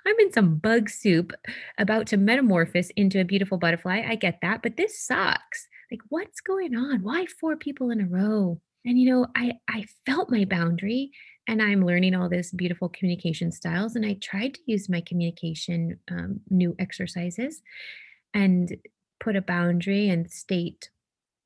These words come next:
what I needed and what was not okay for me. And, you know, I did my best, and it was still painful. You know, it just, all those feelings of not wanting someone not to like you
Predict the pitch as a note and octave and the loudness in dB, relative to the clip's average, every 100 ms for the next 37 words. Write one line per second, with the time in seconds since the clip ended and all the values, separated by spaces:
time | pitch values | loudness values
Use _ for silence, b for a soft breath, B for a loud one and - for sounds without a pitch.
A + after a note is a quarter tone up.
0 | - _ C#4+ C4 G3+ F#3+ F#3 F#3+ A3 B3+ | -20 _ 2 6 6 8 6 4 4 4
1 | G3+ F#3 G3 G3+ F#3+ F#3 F3 E3 D3+ D#3+ | 4 2 0 -2 0 0 0 -2 -6 -4
2 | - F3+ F#3 G#3 A#3 F#3+ E3 B B B | -2 0 2 2 0 0 -2 B B B
3 | B B - D#4+ D#4 D#4 D#4 - G#3 G#3+ | B B -6 -4 -2 0 -2 0 0 0
4 | D#4 - - A#3+ G#3+ A3+ A3 G#3+ - B3+ | -2 -8 -10 -8 -4 -2 -4 -6 -10 -10
5 | A#3 - - G3 F#3+ - F3 F3 - - | -10 -12 -10 -6 -6 -6 -4 -4 -6 -16
6 | - F#3+ _ _ F#3 G3 A3 A3 G#3+ F3 | -16 -18 _ _ -4 -4 -4 -6 -8 -14
7 | A3+ A3+ - _ B B B B B B | -12 -12 -14 _ B B B B B B
8 | _ _ _ A#3+ C4+ D4 C4 - A3+ A3 | _ _ _ -2 0 2 -2 -2 0 0
9 | A3 G#3 F3+ F#3+ G3 G#3 G3 G3+ G3 F#3+ | 0 0 2 2 2 0 2 2 2 0
10 | F3+ F3+ E3 D3 - F3 A3+ D4+ D4 - | 0 0 -2 -6 -8 -6 -2 -2 -4 -6
11 | C#4 C4+ C4 B3+ B3 A#3+ | -2 0 2 2 0 -2